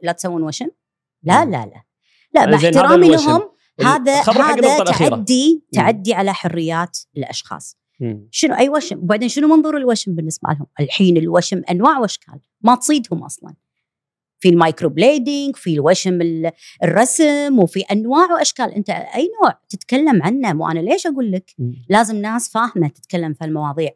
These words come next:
Speaker 2: يعني كان المقترح
Speaker 1: و-،
Speaker 2: غير واقعي.
Speaker 1: إي، والمقترح بصراحة، سوري،
Speaker 2: مم.
Speaker 1: يعني، مقترح سخيف
Speaker 2: مم.
Speaker 1: في ظل الأزمة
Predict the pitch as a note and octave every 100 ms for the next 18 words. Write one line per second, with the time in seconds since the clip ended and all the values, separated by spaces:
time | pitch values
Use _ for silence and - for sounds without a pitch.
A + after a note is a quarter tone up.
0 | E3 C3 C3 E3+ F3+ G3+ G3 - G3 F#3+
1 | F#3 F#3+ D#3+ A#2 C#4 A#3 A#3+ C4 C4+ -
2 | F#4 F4+ - - _ _ - C4+ D4 -
3 | C3+ C3+ E3+ A3 D3+ B2 A#2+ D#3+ - -
4 | - C4 B3 - - - - G3+ - -
5 | _ _ _ _ C#3+ - - - F#3 F3
6 | C4+ D4+ F4 F4+ _ _ _ - F3 -
7 | C#4+ A#3+ A#3+ A3+ B3+